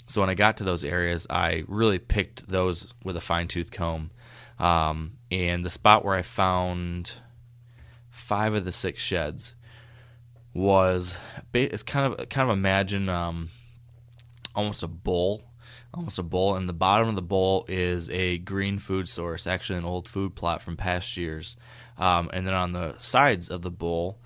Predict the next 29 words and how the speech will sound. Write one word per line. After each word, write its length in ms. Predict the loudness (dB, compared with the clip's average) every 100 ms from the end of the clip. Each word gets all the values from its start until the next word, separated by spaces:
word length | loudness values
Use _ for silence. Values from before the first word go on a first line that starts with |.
| -20 -18 -2
is 340 | 2 2 0
just, 220 | 0 0
like, 160 | -2 -2
kind 200 | -2 -2
of 80 | 2
overgrown 840 | 2 2 -2 0 0 2 0 0
C 300 | 0 2 2
R 120 | 2
P 380 | 0 -2 0 -2
type 340 | -2 -2 -2
grass 500 | -4 2 4 2 0
and 120 | -2 -2
bushes 420 | -2 -4 -6 -8
and 100 | -8
stuff. 340 | -6 -8 -4
So 160 | -2 0
kind 300 | 4 6 4
of, 120 | 2
like, 280 | 0 0 -4 -16 -20 -20 -20 -20 -20 -10
i-, 100 | -10 2
absolutely 520 | 4 4 0 0 0
ideal, 640 | -2 -2 0 2 0 -4 -10 -20 -20 -20 -12 -2
um, 460 | 0 2 0 -6 -10 -8
winter 680 | -2 -2 0 0 0 -2 -6 -18 -12
bedding. 520 | -2 2 2 0 -6 -10 -4
And 540 | -2 0 0 -2 -4
that 240 | 0 0 2
south-facing 840 | 2 6 4 4 0 0 0 -2
hillside 640 | 2 2 2 0 -2 -4